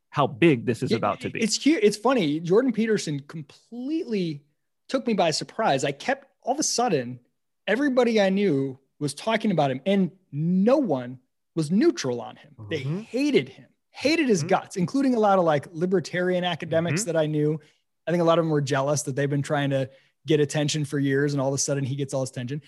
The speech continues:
Speaker 2: Or they absolutely loved him to a level that was disturbing. Like, a lot of these, like, young, frustrated men who, like, feel like women don't give them attention. They were
Speaker 1: Mm-hmm.
Speaker 2: just like,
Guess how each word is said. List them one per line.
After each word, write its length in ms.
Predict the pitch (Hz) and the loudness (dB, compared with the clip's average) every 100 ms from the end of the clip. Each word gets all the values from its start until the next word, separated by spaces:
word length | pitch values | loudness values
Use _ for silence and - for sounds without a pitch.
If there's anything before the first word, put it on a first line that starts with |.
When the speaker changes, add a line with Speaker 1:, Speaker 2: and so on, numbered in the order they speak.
| _ _ | _ _
Speaker 2:
Or 140 | 254 | 2
they 160 | 294 285 254 - | 4 2 0 2
absolutely 400 | 247 - 254 208 | 2 2 -2 0
loved 340 | 196 233 202 | 4 2 4
him 220 | 185 160 | 0 0
to 200 | - 214 | 0 2
a 40 | 185 | 4
level 320 | 185 190 190 | 4 4 2
that 100 | 170 | 0
was 120 | 151 | -2
disturbing. 560 | 135 143 - 254 143 123 | -4 -6 0 0 0 -4
Like, 180 | 135 | -6
a 60 | 165 | -2
lot 200 | 160 180 | 2 2
of 60 | 180 | 2
these, 200 | 175 151 | 0 2
like, 340 | 156 143 - _ _ _ | 2 0 -2 _ _ _
young, 380 | 135 165 180 180 | 2 4 6 2
frustrated 840 | - 165 160 - 190 180 170 156 | 0 0 0 0 2 4 4 2
men 420 | 139 147 160 165 165 | 0 2 2 2 2
who, 380 | 139 151 147 | 2 2 2
like, 260 | 143 139 139 | 2 0 0
feel 260 | - 165 165 | -2 2 4
like 240 | 156 151 | 2 2
women 240 | 156 165 | 0 0
don't 200 | 156 151 | 0 0
give 140 | 151 156 | 0 -2
them 120 | 151 | 0
attention. 600 | 139 - 147 147 151 151 - _ _ - | -4 -4 -4 -2 -2 -2 -6 _ _ -10
They 220 | 120 165 | 0 4
were 100 | 180 | 4
Speaker 1:
Mm-hmm. 80 | 170 | 4
Speaker 2:
just 240 | 180 - | 2 2
like, 340 | 165 151 143 | 2 2 0